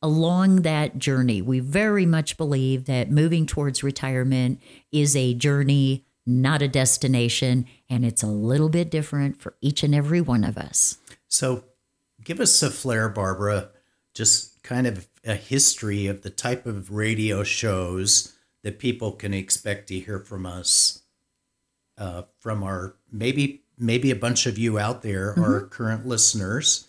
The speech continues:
Speaker 1: Uh-huh.
Speaker 2: Now you just get to listen to us on a different
Speaker 1: Day.
Speaker 2: day,
Speaker 1: Yep.
Speaker 2: a different
Speaker 1: Yep.
Speaker 2: time. We do want to point out that our radio shows, at least a good s-, portion of them,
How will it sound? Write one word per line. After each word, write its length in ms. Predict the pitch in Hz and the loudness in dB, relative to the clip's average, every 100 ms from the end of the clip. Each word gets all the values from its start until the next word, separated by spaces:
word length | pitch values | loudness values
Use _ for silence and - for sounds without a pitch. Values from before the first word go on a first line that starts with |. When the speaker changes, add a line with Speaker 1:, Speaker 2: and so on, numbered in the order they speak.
| - | -6
Speaker 1:
Uh-huh. 220 | 170 349 | -4 -4
Speaker 2:
Now 120 | 107 | -4
you 160 | 107 110 | -2 -2
just 220 | 107 104 - | -2 -2 -2
get 80 | |
to 60 | 101 | -6
listen 420 | 98 107 - 113 | -2 2 2 0
to 220 | - 113 | -4 -4
us 420 | 110 107 - - _ _ _ | 0 2 2 0 _ _ _
on 120 | 107 | -6
a 80 | 95 | -4
different 360 | 98 104 107 101 _ _ _ _ _ | -6 -6 -6 -8 _ _ _ _ _
Speaker 1:
Day. 160 | 175 277 | -2 0
Speaker 2:
day, 480 | 294 110 117 190 - | 2 2 2 0 -4
Speaker 1:
Yep. 200 | 175 339 _ _ _ | -6 -6 _ _ _
Speaker 2:
a 60 | 104 | -12
different 380 | 98 107 120 147 | -10 -4 -2 -2
Speaker 1:
Yep. 80 | - | 0
Speaker 2:
time. 520 | 151 127 127 190 - _ _ _ _ _ _ _ | 2 2 2 0 -4 _ _ _ _ _ _ _
We 260 | 113 120 | -4 -2
do 280 | 110 120 123 | 0 0 0
want 240 | 135 131 - | 0 -2 -4
to 80 | - | -10
point 300 | - 131 120 | -4 0 0
out 360 | 104 104 127 | 0 -2 -6
that 320 | - 113 110 - _ _ _ | -8 -6 -6 -10 _ _ _
our 180 | 117 107 | -6 -4
radio 400 | 110 120 135 120 | 0 0 2 0
shows, 480 | 110 117 101 113 131 | -4 -2 0 2 0
at 100 | 117 | 0
least 440 | 156 156 - - | 0 2 0 -4
a 60 | 131 | -10
good 300 | 110 135 135 | -6 -6 -6
s-, 180 | - - _ _ _ | -10 -10 _ _ _
portion 380 | 156 151 - | -4 -2 -2
of 140 | 131 101 | -2 -2
them, 440 | 95 92 104 - | -4 -4 -6 -6